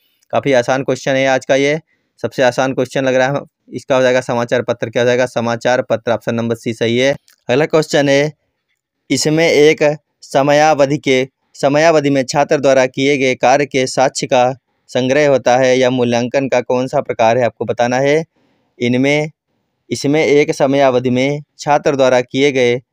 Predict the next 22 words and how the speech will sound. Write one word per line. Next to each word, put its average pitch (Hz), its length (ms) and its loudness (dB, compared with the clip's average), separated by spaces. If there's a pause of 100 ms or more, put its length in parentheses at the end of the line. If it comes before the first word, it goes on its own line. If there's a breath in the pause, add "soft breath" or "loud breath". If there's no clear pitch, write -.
(200)
कार्य 143 260 2
के 127 160 -2
साक्ष्य 143 540 0 (380)
का 127 120 2
संग्रह 127 420 0
होता 135 260 0
है 143 220 0 (340)
या 127 180 0
मूल्यांकन 131 540 -2
का 127 120 0
कौन 127 220 -2
सा 147 140 -2
प्रकार 123 340 0
है, 135 60 0
आपको 120 240 -2
बताना 120 280 -2
है। 131 140 0
ऑप्शन 131 240 -4
देखिए 123 240 -2
और 117 60 -2
बता 120 200 0
दीजिए। 135 400 0